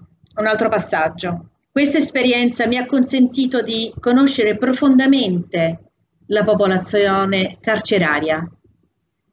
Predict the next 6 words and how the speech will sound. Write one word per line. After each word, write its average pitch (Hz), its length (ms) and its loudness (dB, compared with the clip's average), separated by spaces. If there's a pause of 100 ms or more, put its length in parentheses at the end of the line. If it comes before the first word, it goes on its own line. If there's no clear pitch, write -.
(1300)
La 220 140 -2
metà 262 280 4
delle 302 220 4
persone 262 500 0
qui 262 160 2
presenti 254 760 0